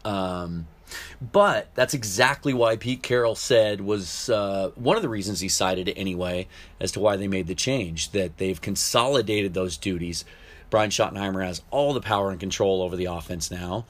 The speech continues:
and, and he's much more involved and engaged. So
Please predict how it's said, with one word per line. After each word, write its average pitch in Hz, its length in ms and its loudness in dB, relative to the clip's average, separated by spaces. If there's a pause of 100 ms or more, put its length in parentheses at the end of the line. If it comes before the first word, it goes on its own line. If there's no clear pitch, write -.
(500)
and, 104 840 -2 (840)
and 113 100 -4
he's 101 160 -4
much 120 540 0
more 113 240 2
involved 95 400 2
and 90 100 -4
engaged. 82 560 -6
So 95 540 2